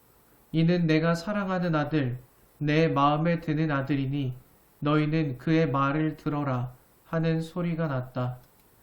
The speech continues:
이 소리를 들은 제자들은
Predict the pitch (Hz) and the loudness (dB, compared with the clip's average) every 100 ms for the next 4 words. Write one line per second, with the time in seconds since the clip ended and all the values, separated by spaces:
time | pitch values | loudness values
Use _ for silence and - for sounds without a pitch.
0 | _ _ _ _ _ _ - 160 170 - | _ _ _ _ _ _ -2 0 0 0
1 | 180 175 180 165 165 175 165 156 156 156 | -2 0 0 0 0 0 -2 -2 0 0
2 | 147 156 123 | 2 0 0